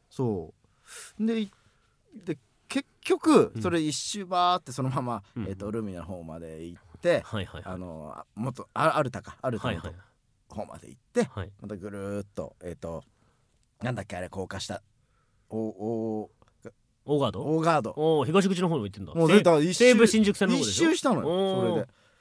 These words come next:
Speaker 1: で、結局、まあ、なんもなくて。
Speaker 2: うん。なんもねえことねえだろ。<laughs> 何もかもあるだろ。
Speaker 1: 何でも揃ってる。
Speaker 2: その、その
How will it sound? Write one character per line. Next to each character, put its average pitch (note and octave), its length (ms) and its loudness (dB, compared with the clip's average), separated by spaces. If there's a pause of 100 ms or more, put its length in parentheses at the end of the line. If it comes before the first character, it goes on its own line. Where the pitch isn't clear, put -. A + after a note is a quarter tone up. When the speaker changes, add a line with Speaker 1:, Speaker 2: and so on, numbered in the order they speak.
(200)
Speaker 1:
で、 G3+ 120 -6
結 B3 260 -4
局、 B3+ 220 -2
ま A#3+ 160 10
あ、 D#3+ 40 8
な D3+ 120 6
ん F3 100 2
も E3+ 560 0
な E3 220 0
く - 120 -16
て。 D#3 260 6
Speaker 2:
う C#3 40 0
ん。 F2 180 -6 (380)
な - 140 -8
ん G#2 80 -6
も D3+ 80 -4
ね A3+ 80 -6
え - 20 -10
こ A#3 60 -12
と F2+ 80 -10
ね F2+ 80 -10
え - 20 -12
だ D2 60 -18
ろ。 - 60 -18 (480)
<laughs> - 460 -20
何 C4+ 200 -2
も C3+ 100 -2
か - 160 -8
も C#3+ 80 0
あ G#2 60 -2
る G2 40 -6
だ - 100 -14
ろ。 - 40 -20 (540)
Speaker 1:
何 A3 200 8
で F4 60 10
も E4+ 120 6
揃 - 0 -
っ - 20 -
て B3 60 6
る。 A#3 60 4
Speaker 2:
そ A#3+ 80 4
の、 E4 200 8
そ - 20 -
の D#4+ 80 12